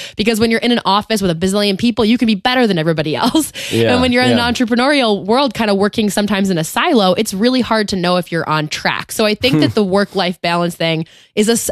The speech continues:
Speaker 1: I'm gonna go out on a limb and say it's especially hard for us entrepreneur people. <laughs> I know everyone who's working and parenting and doing all the things is struggling, but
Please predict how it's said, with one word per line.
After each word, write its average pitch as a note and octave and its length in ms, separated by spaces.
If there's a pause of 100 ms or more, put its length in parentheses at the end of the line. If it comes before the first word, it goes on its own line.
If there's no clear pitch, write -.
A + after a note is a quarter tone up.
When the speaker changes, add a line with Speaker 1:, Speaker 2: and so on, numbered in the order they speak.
Speaker 1:
I'm A#3 180
gonna A#3+ 120
go G#3 100
out G3 140
on F3+ 140
a F3 60
limb F3+ 140
and E3+ 100
say F3+ 100
it's E3+ 100
especially G3 640
hard D#3+ 400
for D#3+ 260 (360)
us - 480 (140)
entrepreneur F3+ 540
people. A3+ 720 (140)
<laughs> - 120
I A3+ 80
know B3 220 (240)
everyone B3 380
who's A#3+ 180
working A#3 480
and G3 240
parenting A3 400
and G#3 100
doing G3 160
all F#3+ 160
the G3 80
things G3 320
is F#3 160
struggling, F#3+ 440
but E3+ 200